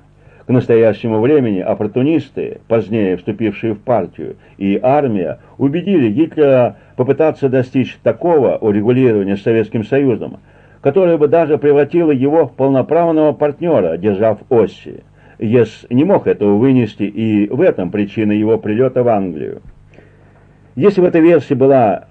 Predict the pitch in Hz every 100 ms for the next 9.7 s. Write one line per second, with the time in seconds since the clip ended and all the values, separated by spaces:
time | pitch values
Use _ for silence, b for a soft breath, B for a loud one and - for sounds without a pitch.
0 | - 120 123 127 127 147 127 113 117 110
1 | 160 147 113 98 98 - 110 98 82 62
2 | - b - 151 117 76 - 110 180 180
3 | 147 151 135 120 175 160 B - 127 143
4 | 190 165 98 92 101 98 113 113 104 107
5 | 107 135 135 117 - 101 127 170 165 151
6 | 147 135 127 123 127 151 139 151 160 135
7 | 90 80 67 b - 120 117 113 156 151
8 | 147 135 135 131 151 131 113 - 160 151
9 | 131 127 127 92 76 50